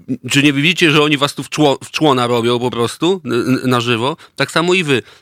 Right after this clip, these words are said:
Przebudźcie się, kto jeszcze jest w letargu jakimś koronawirusowym, bo oni was tu po prostu, y, robią", no. Właśnie, bo jest przed dwudziestą drugą, to mi troszkę nie wypada. Ale tak jest, <laughs> na miłość boską, tak właśnie jest. E,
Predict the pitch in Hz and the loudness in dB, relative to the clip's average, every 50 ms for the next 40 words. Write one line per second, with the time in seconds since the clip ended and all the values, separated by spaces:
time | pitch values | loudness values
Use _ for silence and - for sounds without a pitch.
0 | _ _ - - - 139 135 175 190 - - - 139 - - 123 - - 123 110 | _ _ -4 -2 0 0 0 0 -2 -2 -4 -6 -4 -4 -4 -4 -4 -4 -4 -2
1 | 120 120 - - 127 113 110 107 117 117 110 - 117 107 101 98 104 104 104 95 | -2 -2 0 0 0 0 0 0 -2 -2 0 0 0 0 0 -2 -4 -4 -4 -4
2 | - 113 104 - - 110 104 107 107 101 101 104 101 101 104 - 107 90 92 113 | -6 -10 -8 -6 -4 -4 -2 -2 -4 -4 -4 -4 -6 -6 -6 -4 -4 -2 -2 -2
3 | 123 120 120 117 120 127 139 123 113 - - - 160 - - - - - - - | 0 0 0 0 0 0 0 -2 -2 -4 -4 -6 -6 -8 -10 -16 -18 -20 -20 -20
4 | - _ - 120 123 117 110 - - 151 147 143 - - - - - _ _ _ | -14 _ -6 -2 -2 -2 -2 -2 -2 -2 -2 -2 -4 -10 -18 -20 -20 _ _ _
5 | - - - - - _ _ _ _ _ 78 71 - 135 160 151 143 147 151 151 | -18 -18 -18 -18 -18 _ _ _ _ _ -6 -2 0 2 2 2 2 0 -2 -2
6 | 147 135 123 127 123 113 87 80 85 90 _ _ _ _ _ - 110 104 92 - | -2 -4 -6 -6 -6 -6 -6 -6 -10 -14 _ _ _ _ _ -4 -2 -2 -2 -4
7 | - - 92 78 69 78 - 80 95 101 85 - 101 107 107 104 - - - - | -8 -10 -10 -10 -10 -10 -10 -10 -10 -10 -8 -6 -4 -4 -4 -4 -6 -10 -12 -14
8 | - - - - 117 107 98 104 107 113 110 - - 113 104 101 104 101 104 104 | -16 -14 -8 -6 -6 -6 -6 -6 -6 -6 -4 -2 -2 -2 -2 -2 -2 -2 -4 -4
9 | - 104 98 104 92 - 98 - - 98 87 95 92 98 - - 87 82 82 85 | -4 -2 -4 -4 -4 -6 -8 -8 -6 -6 -6 -4 -6 -6 -6 -6 -6 -6 -8 -10
10 | - - - - _ _ - 113 110 120 123 - 165 165 - - 247 277 - 135 | -12 -14 -20 -20 _ _ -2 0 2 2 2 2 0 -2 -2 -4 -4 -2 -2 -2
11 | 110 95 - - - - 104 - 123 - - - - 131 104 151 - - 170 156 | -2 -4 -6 -12 -16 -16 -8 -6 -6 -4 -2 -4 -4 -2 -2 0 0 0 -2 -2
12 | - - - 143 135 - - - 98 90 107 120 135 123 131 123 113 113 107 - | -2 -4 -4 -4 -4 -4 -6 -8 -8 -6 -2 -2 -2 -2 0 0 0 -2 -2 -2
13 | - 113 107 107 101 92 92 - - - - - - - - - - - - - | -2 0 0 2 2 0 -2 -4 -8 -14 -20 -20 -20 -18 -18 -18 -18 -20 -14 -6
14 | - 101 | -2 0